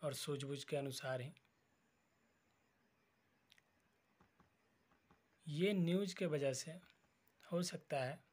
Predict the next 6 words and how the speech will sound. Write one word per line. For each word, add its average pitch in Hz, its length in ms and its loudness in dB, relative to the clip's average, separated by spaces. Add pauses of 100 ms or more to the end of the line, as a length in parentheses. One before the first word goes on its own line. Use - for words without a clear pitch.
(1200)
कल 160 160 4
के 156 140 0
date 135 240 -2
में 139 200 -8 (500)
विकास 156 420 2
लाइफ 147 220 0